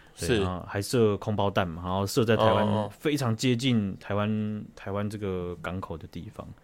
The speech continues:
Speaker 1: 哦，就是在离岛，很，很近的离岛，一个小岛，哦，他就射在那边，反正就是射了好几发。哦，那个时候，呃，李登辉还是照样去，去，去，去，去跑进，跑选举。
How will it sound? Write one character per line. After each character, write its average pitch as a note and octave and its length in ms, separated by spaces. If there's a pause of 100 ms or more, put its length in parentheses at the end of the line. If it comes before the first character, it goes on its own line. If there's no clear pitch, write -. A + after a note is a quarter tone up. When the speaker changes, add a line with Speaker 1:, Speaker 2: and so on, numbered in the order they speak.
(580)
Speaker 1:
哦， D#2 160
就 F#2 80
是 F#2 680
在 A#2 140
离 G2+ 180
岛， F2 320 (120)
很， G#2+ 160
很 A2 180
近 B2+ 160
的 A2+ 80
离 F#2+ 160
岛， F2+ 300
一 C3 60
个 - 100
小 F2+ 180
岛， D#2+ 180 (200)
哦， E2 220
他 G2 100
就 G2 100
射 G2+ 180
在 F#2+ 60
那 F2+ 40
边， F2+ 100
反 G#2 160
正 B2+ 100
就 - 20
是 C#3+ 120 (240)
射 C#3+ 160
了 A2+ 80
好 G#2 120
几 G#2 140
发。 E2+ 240 (520)
哦， - 180
那 D3+ 120
个 C3+ 80
时 B2 80
候， A2 380 (340)
呃， D2+ 540 (840)
李 G#2+ 160
登 A#2+ 180
辉 B2+ 100
还 A2 100
是 G#2+ 80
照 A2+ 200
样 G#2 160
去， G#2 260
去， G2+ 480
去， G2 560
去， A2 140 (260)
去 - 120
跑 G2 200
进， A2+ 160
跑 G2+ 180
选 F#2+ 160
举。 G#2 200